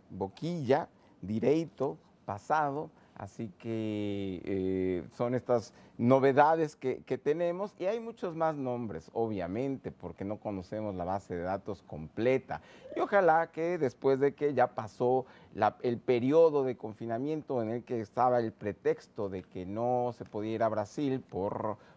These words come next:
por la pandemia, y bueno, ahora tenemos toda esta tecnología, el Ministerio Público se puede conectar perfectamente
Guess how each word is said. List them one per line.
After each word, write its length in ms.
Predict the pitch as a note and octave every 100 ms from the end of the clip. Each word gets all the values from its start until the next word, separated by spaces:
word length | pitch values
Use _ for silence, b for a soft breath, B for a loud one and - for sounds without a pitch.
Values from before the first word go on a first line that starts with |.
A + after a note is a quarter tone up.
| _
por 180 | A2 A#2
la 160 | B2+
pandemia, 640 | C#3+ D3 D#3 E3 E3+ F3+ -
y 100 | D3
bueno, 380 | F4 B3+ D3+ F#3
ahora 280 | A#2+ A2+ C3
tenemos 440 | - G#2+ A2+ A#2+
toda 100 | A#2
esta 180 | A#2+ B2
tecnología, 600 | A#2+ - A#2 A#2 - D3+
el 80 | A#2+
Ministerio 420 | G#2 G2 A2+ A2+
Público 540 | - A2+ A#2 A2+ -
se 100 | G#2+
puede 300 | - A2+ A2+
conectar 560 | - G2+ F#2 - A#2 -
perfectamente 840 | - G2+ F#2+ G#2 A2+ A#2+ G#2+ A2+